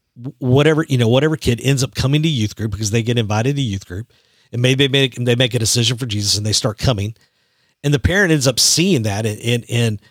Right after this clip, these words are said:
as a result of that, that ultimately can kinda lead to,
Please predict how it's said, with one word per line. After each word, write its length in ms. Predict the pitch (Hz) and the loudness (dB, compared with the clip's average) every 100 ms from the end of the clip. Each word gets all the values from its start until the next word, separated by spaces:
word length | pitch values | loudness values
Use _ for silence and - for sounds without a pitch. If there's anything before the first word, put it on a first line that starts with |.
| _ _ _ | _ _ _
as 160 | 131 127 | -2 2
a 40 | |
result 420 | 135 113 151 190 | 2 4 2 2
of 80 | 123 | 2
that, 180 | 117 113 | 2 2
that 160 | 117 120 | 2 2
ultimately 600 | 127 139 131 123 113 117 | 0 0 -2 0 2 0
can 300 | - 113 104 | 0 -4 -4
kinda 260 | - 113 | -6 -4
lead 500 | 110 107 113 123 127 | -2 0 0 0 0
to, 600 | - - 135 127 101 117 | 0 2 4 4 4 0